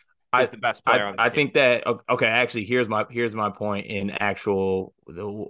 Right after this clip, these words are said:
Speaker 1: what I wanted to relay. It was also, can Ashworth be better than Nembhard, or is Nembhard better than Ashworth? All it is, is that because you don't have Nembhard now, you have Trey Alexander being the guy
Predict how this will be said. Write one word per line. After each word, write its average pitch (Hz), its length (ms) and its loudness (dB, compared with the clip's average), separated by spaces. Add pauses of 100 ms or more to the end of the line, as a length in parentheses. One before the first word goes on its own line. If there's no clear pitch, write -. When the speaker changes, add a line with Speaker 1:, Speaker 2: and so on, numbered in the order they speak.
Speaker 1:
what 104 400 0
I 98 80 4
wanted 98 280 2
to 98 80 -2
relay. 98 380 -4 (680)
It 123 120 6
was 127 340 4
also, 120 1040 4 (280)
can 117 160 -6
Ashworth 123 580 2 (120)
be 110 560 -2
better 110 380 0
than 104 180 -2
Nembhard, 104 640 -4
or 104 140 -4
is 95 80 -6
Nembhard 110 340 2
better 110 160 2
than 101 80 -2
Ashworth? 117 560 2 (1400)
All 139 180 6
it 127 140 4
is, 135 200 6
is 117 140 0
that 107 360 0 (720)
because 123 360 -2
you 120 100 -2
don't 123 100 2
have 117 120 0
Nembhard 127 420 2
now, 135 360 0
you 110 160 -10
have 104 280 -2 (160)
Trey 127 180 4
Alexander 101 580 0
being 98 280 -6
the 101 80 -6
guy 95 460 -2